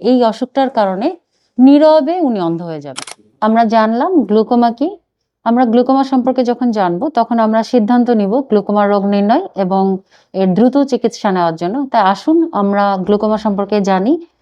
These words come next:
এবং চেম্বারের মাধ্যমে, হসপিটালের মাধ্যমে স্ক্রিনিং করে গ্লুকোমা রোগ সম্পর্কে জানি, এবং গ্লুকোমা যে একটা নীরব ঘাতক, সেখান থেকে আমরা ফিরে আসার জন্য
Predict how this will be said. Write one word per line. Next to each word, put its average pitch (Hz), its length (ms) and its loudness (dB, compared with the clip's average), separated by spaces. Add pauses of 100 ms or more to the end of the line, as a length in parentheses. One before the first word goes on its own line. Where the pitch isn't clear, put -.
(160)
এবং 226 220 2 (280)
চেম্বারের 247 460 2
মাধ্যমে, 196 680 -2 (140)
হসপিটালের 220 540 -2
মাধ্যমে 196 600 -2
স্ক্রিনিং 247 560 0
করে 247 220 0 (180)
গ্লুকোমা 185 400 -2
রোগ 185 160 -2
সম্পর্কে 202 440 -4
জানি, 226 200 0 (460)
এবং 226 220 0
গ্লুকোমা 269 420 2 (520)
যে 220 120 2 (240)
একটা 214 340 0
নীরব 240 340 2
ঘাতক, 202 320 -6 (320)
সেখান 262 460 -2
থেকে 277 240 -2
আমরা 226 280 0
ফিরে 262 280 2
আসার 254 280 0
জন্য 202 240 -4